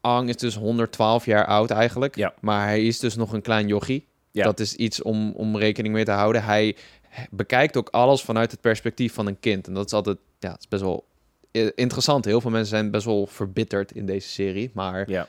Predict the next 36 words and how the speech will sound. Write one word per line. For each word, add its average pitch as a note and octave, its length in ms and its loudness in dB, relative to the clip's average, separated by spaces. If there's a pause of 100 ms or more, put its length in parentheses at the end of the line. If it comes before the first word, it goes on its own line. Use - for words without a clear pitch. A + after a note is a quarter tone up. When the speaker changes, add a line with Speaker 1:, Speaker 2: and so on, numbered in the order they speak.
(140)
Speaker 1:
Aang, G#2 360 0 (140)
het - 160 -16
is, F#2+ 240 -6
ja, G2 240 -2
hij F#2+ 80 0
is, G#2 80 0
hij - 160 -6
is G2 60 -6
nog A2 160 -4
een F#2+ 100 -8
kind. A2+ 320 2
Hij, G2 220 2
hij G2 420 -2
is G2+ 140 -8
nog G2 180 -8
redelijk, G2 360 -2 (440)
eh, G2 260 -2 (100)
optimistisch. B2+ 880 0
Zoals C3 300 -2
we D3 60 0
allemaal C#3 380 2
waren, C#3+ 340 4
denk C#3+ 180 2
ik, D3+ 140 -2
toen D3 120 -2
we D3 60 -4
twaalf D3+ 280 4
waren. D3+ 360 4
Speaker 2:
Mm. D3 260 -10 (440)
Speaker 1:
<laughs> - 160 0 (640)
Eh, - 300 2
sommige D#3 400 6
mensen D3 220 4
in C#3+ 60 2
ieder C#3+ 100 4
geval. C#3+ 300 6